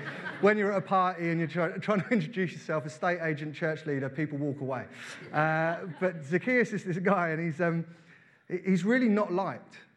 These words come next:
We need to understand that. So in, in this day and age in Jer-, Jericho, it was under Roman occupation. So the Romans were in charge of the town, and Zacchaeus was a local, but he had turned his back on his mates and basically said, "I'm gonna work for the Roman soldiers. And my job is basically to take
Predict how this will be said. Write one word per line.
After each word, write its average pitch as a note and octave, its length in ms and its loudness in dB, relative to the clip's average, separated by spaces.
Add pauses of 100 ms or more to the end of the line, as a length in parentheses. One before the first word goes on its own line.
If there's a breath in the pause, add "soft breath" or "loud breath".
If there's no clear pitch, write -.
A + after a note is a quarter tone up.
We E3 100 -4
need G3+ 100 0
to F3+ 120 -2
understand E3+ 540 -2
that. C#3 160 -8
So E3 320 2
in, F3+ 160 4
in F#3 160 0
this A#3 160 2
day G3+ 220 2
and F3+ 100 -2
age F3+ 240 0
in E3 120 -2
Jer-, C#3+ 120 -8 (160)
Jericho, E3 640 0 (320 loud breath)
it E3+ 80 -4
was E3 120 -2
under G#3 200 2
Roman F#3+ 340 0
occupation. E3 640 -4
So - 120 -12
the D3+ 80 -4
Romans F#3+ 400 0
were E3 100 -4
in D#3+ 80 -2
charge D3 380 -2
of C3+ 100 -14
the B2+ 60 -16
town, D3 400 -2 (260 loud breath)
and D#3 100 -4
Zacchaeus G3+ 440 2
was D#3 100 -4
a E3+ 60 2
local, G#3 360 2
but E3+ 140 -8
he E3+ 80 -2
had E3+ 140 -2
turned B3 280 -4
his A#3+ 120 -2
back G3+ 320 -2
on F3 40 -2
his D#3+ 140 -4
mates D#3+ 380 -2
and C#3+ 80 -8
basically F#3+ 360 -2
said, C#3 360 -4 (240 loud breath)
"I'm F3+ 80 2
gonna F#3 100 2
work F3 400 0
for D#3 80 -10
the D#3 100 -4
Roman D3 300 0
soldiers. C3+ 560 -6 (380 loud breath)
And D#3 100 2
my F#3 140 4
job E3+ 340 2
is D#3+ 140 -4
basically G3 420 -2
to D3+ 140 -6
take D3 500 -4